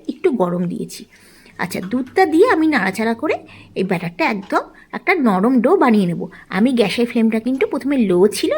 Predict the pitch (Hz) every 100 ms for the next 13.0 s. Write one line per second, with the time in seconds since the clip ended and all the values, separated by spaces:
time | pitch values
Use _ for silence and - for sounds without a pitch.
0 | 440 202 180 233 294 - 254 240 294 262
1 | 262 294 494 254 185 190 269 269 208 -
2 | 190 208 226 359 247 220 277 262 240 180
3 | 175 170 - - 180 180 190 208 339 -
4 | 208 180 208 285 185 170 160 185 202 605
5 | - - - - 170 175 180 - - -
6 | - - 170 175 - 175 240 659 - _
7 | _ 196 175 165 170 175 175 - - -
8 | - - 226 262 330 320 330 349 - 247
9 | 254 277 311 539 - 233 202 226 605 285
10 | 254 214 214 - 254 302 233 220 220 254
11 | 679 - - - 302 294 254 226 247 254
12 | 214 220 220 320 - 294 262 294 330